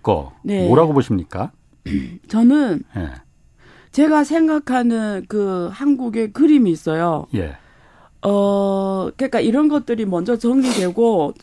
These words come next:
Speaker 2: 예, 가야 되는데, 한국은 스스로 자기 장점이 뭔지를 알아야 되고, 지금까지 먹고 산 거하고 미래 먹고 사야 되는 산업이, 어, 확연히 다르거든요.
Speaker 1: 예.
Speaker 2: 그러니까 미래 삼십 년, 오십 년 한국은 뭘 먹고 살아야 되는지 정리가 있어야
Speaker 1: 음.
Speaker 2: 되거든요.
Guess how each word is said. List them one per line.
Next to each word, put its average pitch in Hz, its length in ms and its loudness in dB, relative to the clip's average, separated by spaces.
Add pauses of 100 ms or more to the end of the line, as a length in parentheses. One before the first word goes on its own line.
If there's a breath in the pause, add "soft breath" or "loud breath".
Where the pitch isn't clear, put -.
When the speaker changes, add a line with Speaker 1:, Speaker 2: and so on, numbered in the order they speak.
(120)
Speaker 2:
예, 175 240 -2 (140)
가야 233 280 2
되는데, 190 600 0 (540 loud breath)
한국은 269 800 2 (140)
스스로 233 440 0
자기 185 340 -6
장점이 226 480 0
뭔지를 185 420 2
알아야 170 260 -2
되고, 202 440 -4 (360 soft breath)
지금까지 214 520 2
먹고 202 320 0
산 214 220 -4
거하고 202 400 -2
미래 226 300 0
먹고 180 280 -4
사야 196 200 -6
되는 190 160 -6
산업이, 196 580 -2 (340)
어, - 260 -6 (220)
확연히 254 360 4
다르거든요. 180 760 2
Speaker 1:
예. 85 180 -4 (220 loud breath)
Speaker 2:
그러니까 247 220 4
미래 262 260 2
삼십 208 360 -6
년, 226 120 -2
오십 180 220 -6
년 220 120 -4
한국은 220 400 -4
뭘 220 220 2
먹고 214 280 0
살아야 208 300 -2
되는지 180 380 -2
정리가 226 380 0
있어야 185 240 -2
Speaker 1:
음. 170 40 0
Speaker 2:
되거든요. 160 580 -2